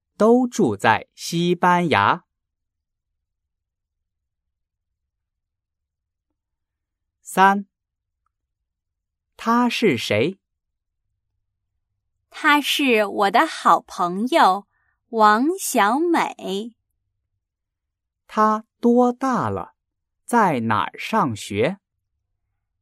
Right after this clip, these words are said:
Speaker 2: 他今年十二岁，在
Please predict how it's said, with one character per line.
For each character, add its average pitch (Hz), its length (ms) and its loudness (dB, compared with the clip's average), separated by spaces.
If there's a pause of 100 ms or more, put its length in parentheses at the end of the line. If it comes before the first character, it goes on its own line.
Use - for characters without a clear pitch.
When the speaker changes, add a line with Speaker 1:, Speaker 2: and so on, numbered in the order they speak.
(200)
Speaker 2:
他 339 280 0
今 381 340 -2
年 226 460 0
十 - 500 -2
二 311 240 2
岁， 208 520 -2 (540)
在 254 500 2